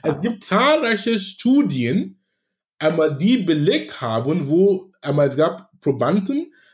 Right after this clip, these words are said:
Speaker 1: manche haben dann einmal Sport gemacht, diverse Art von, und besonders High-Intensive Interval Training. Es gibt einen Artikel, den ich gelesen habe, Leute, die so hit machen,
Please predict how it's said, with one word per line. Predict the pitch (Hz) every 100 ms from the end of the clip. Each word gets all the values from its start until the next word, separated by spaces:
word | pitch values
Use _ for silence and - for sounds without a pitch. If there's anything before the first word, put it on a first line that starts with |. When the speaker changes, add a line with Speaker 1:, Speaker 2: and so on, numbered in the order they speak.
| _
Speaker 1:
manche | 131 151 202 190 202
haben | 185 175 175
dann | 165 160 156 -
einmal | 131 131 123 117
Sport | - - 165 233 -
gemacht, | 196 202 196 -
diverse | 147 180 160
Art | 165 160
von, | 160 139 - -
und | 185 160 135
besonders | 160 156 233 233 -
High-Intensive | 196 214 233 208 190 190 202 190 202
Interval | 190 190 190 185 -
Training. | 165 160 117
Es | 120 131
gibt | 180
einen | 156 139
Artikel, | 135 - 190 196
den |
ich | 170
gelesen | - 151 185
habe, | 185 190 214 - - -
Leute, | 143 190 214 185
die | 196
so | 185 180
hit | 151 156 233 -
machen, | 127 - 208 302